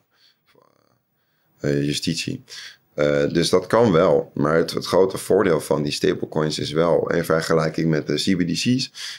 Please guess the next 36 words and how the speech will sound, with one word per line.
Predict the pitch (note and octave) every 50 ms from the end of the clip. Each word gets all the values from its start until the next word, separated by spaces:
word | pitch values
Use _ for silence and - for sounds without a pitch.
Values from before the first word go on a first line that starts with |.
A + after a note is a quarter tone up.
| -
is | - - D2+ D#2+ -
dat | - F2+ E2+
dat | - E2+ E2+ D#2+ - -
een, | - D#2 D#2 D2 D#2 D2+ - -
eh, | - D#2 D#2 D#2+ D#2+ D#2+ D2+ - - - - - _ -
daar | - E2 F2 E2+ E2+ E2 -
is | - - E2+ F2 - -
geen | - - G2 G2+ G2 F#2+ - - - _ _
één | - - F#2 F#2+ F#2+ F2+ F2+
partij | - E2+ - - F2+ F#2+ F#2+
die | E2 -
daar | - D#2+ D#2+ D#2+
controle | - E2+ D#2 - F2+ G2+ G2 F2+ E2
over | - B1 C#2 - - - C#2
heeft. | C2+ - - - _ _ _ _ _
De, | - - B1+
zo'n, | - - D#2+ D#2+ D#2 D#2
eh, | D#2 D2+ D#2 D#2 D2+ D#2 D2+ - - - - - - _ _ _
eh, | _ - D#2 D#2 D#2 D#2
zo'n, | D2+ - D#2+ D#2 D#2 D#2
zo'n | D#2 F2+ D2 -
uitgever | - E2+ F#2+ - - E2+ E2 -
kan | - E2
het | D#2+ D2
wel | - D#2+ C#2+ -
bevriezen. | - - - - G#2+ A2 - - - - - - - - -
Maar | - D#2
bij | C#2+ D2
stablecoins | D#2 - F#2+ G2 G2 E2+ D#2+ - - D#2 D2+ D#2 -
kunnen | - E2 D#2 D2+
ze | C#2+ - A#1 -
uit-, | - D2 C#2+ -
of, | - C#2+ D#2+ -
eh, | - D#2
bij, | D2+ D2+ D2+ D2+ D2+ D2 - - _ _ _ _ _ _
ehm, | D2+ D#2 D2 D2 C#2+ D2 C#2+ C#2+ C#2+